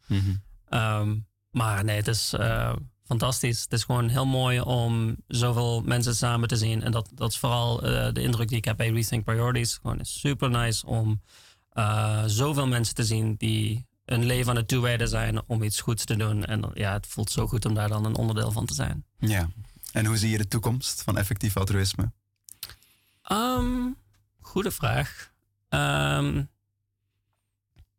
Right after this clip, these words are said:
Speaker 2: ik, eh, vermoed dat het nog een lange periode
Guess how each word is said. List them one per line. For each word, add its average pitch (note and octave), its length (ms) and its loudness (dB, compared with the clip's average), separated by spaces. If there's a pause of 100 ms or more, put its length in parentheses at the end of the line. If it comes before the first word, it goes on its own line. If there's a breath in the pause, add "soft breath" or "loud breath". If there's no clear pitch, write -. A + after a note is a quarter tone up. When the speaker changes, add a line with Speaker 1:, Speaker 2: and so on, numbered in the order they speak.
(720)
Speaker 2:
ik, B2 280 -2
eh, A#2+ 280 2
vermoed C3+ 680 0 (100)
dat B2+ 240 0
het A#2+ 120 0
nog A#2+ 280 0
een A#2+ 200 0
lange B2 420 2
periode A2+ 960 0